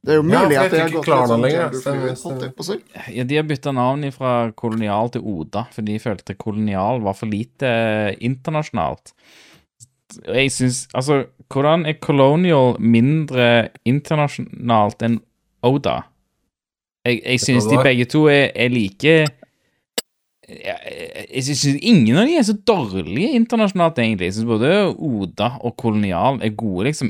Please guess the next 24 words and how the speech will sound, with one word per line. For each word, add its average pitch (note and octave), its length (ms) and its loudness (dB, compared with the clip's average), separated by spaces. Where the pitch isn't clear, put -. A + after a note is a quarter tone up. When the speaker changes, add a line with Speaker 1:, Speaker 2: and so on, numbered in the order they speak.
Speaker 3:
internasjonale A#2 840 0
navn. B2+ 460 0
M-, C3+ 280 -4
m-, C#3 160 -8
men, C3 600 0
og - 240 -2
jeg C3+ 140 -2
kan D3 100 0
skjønne B2 400 0
at G3 100 2
de G#3+ 60 -2
ikke D#3+ 160 0
synes D#3+ 240 -2
kolonial C3 420 0
var A#2+ 140 2
kjempebra B2 560 -2
internasjonalt, C#3 560 -4
men G#2+ 240 -2
Oda C3+ 600 0
er A2+ 40 0
ikke C3 220 -4
så G3+ 100 0
mye A#3+ 160 2
bedre. G2 560 -2